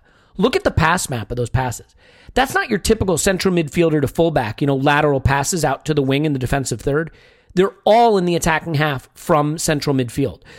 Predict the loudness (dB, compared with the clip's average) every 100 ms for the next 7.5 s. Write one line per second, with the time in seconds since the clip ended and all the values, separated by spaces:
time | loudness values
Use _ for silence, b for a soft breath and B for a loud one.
0 | B -2 0 0 -2 -2 0 2 0 -2
1 | -2 0 0 0 -2 0 0 0 -2 -2
2 | -8 -20 _ _ _ _ _ _ -2 0
3 | -2 0 0 2 2 0 -4 -8 -14 -14
4 | -20 -20 -10 -10 -2 -2 0 -2 0 -2
5 | -4 -2 -2 0 -2 -4 -2 -2 -2 -4
6 | -2 0 0 -6 B B B 0 2 4
7 | 2 0 -2 -4 -8